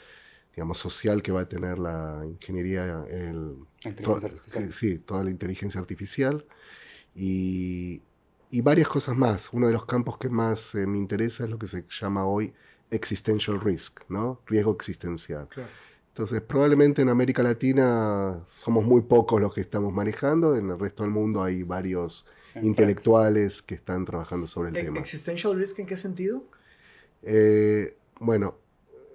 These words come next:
Speaker 1: riesgo existencial, sí, lo que es, eh, este concepto que está hoy en circulación en varios campos, principalmente lo está manejando, surge desde la Universidad de Cambridge y de Oxford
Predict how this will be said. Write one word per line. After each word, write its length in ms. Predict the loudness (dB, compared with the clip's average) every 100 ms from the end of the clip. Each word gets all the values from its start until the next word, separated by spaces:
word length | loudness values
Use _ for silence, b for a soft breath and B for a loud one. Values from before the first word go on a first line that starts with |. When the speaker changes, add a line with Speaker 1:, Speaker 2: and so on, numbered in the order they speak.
| -16 2
Speaker 1:
riesgo 260 | 4 4
existencial, 1000 | 2 -2 -2 0 0 2 4 4 2 -2 _
sí, 400 | -10 -2 0 0
lo 200 | -2 -4
que 200 | -4 -4
es, 320 | -6 -10 -8
eh, 460 | -6 -4 -4 -6 -6 -10
este 200 | -12 -6
concepto 420 | -4 -4 -4 -6
que 80 | -6
está 720 | -8 -8 -6 -6 -6 -8 -8 -12 -16 -8
hoy 200 | -4 -2
en 100 | -2
circulación 760 | -4 -6 -6 -8 -4 -2 -2
en 120 | -2 -4
varios 480 | -4 -4 -6 -10
campos, 420 | -6 -4 -2 -4 -8
principalmente 600 | -10 -4 -2 0 0 -2
lo 60 | -6
está 160 | -4
manejando, 800 | -4 -4 -4 -4 -2 -2 -2 -6 B B B B B
surge 420 | B 0 2 4 2
desde 420 | 2 0 0 -2
la 100 | -2
Universidad 400 | -2 -4 -4 -4
de 80 | -2
Cambridge 500 | -2 0 -4 -6 -4
y 40 |
de 120 | 0
Oxford 500 | 0 -2 -4 -6 -6